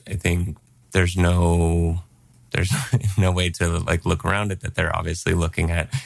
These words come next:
Amazon and how does Google stay competitive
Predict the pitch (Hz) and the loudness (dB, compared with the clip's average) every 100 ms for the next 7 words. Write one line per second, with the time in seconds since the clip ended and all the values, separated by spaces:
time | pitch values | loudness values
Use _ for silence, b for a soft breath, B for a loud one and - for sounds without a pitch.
0 | B B B - 110 104 95 92 90 87 | B B B -2 0 2 0 0 0 2
1 | 85 82 - 87 82 90 85 82 85 135 | 0 0 -2 -2 0 0 -2 -4 -2 2
2 | 131 110 - 98 92 95 87 87 87 85 | 4 2 2 -2 0 0 2 0 0 0
3 | 87 82 82 90 92 - | 0 2 0 -2 -8 -18